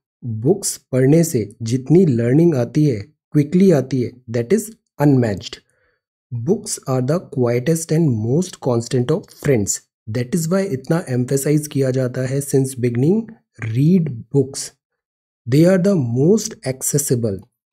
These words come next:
and wisest of counselors। जो लर्निंग है, टीचिंग्स हैं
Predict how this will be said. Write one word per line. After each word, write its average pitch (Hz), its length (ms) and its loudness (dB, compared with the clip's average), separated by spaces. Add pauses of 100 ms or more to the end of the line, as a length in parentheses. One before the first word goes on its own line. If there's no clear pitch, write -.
(120)
and 135 320 2
wisest 139 600 0
of - 180 -4 (120)
counselors। 113 680 -4 (200)
जो 127 220 0
लर्निंग 127 600 4
है, 151 180 2 (180)
टीचिंग्स 143 440 2
हैं 147 260 0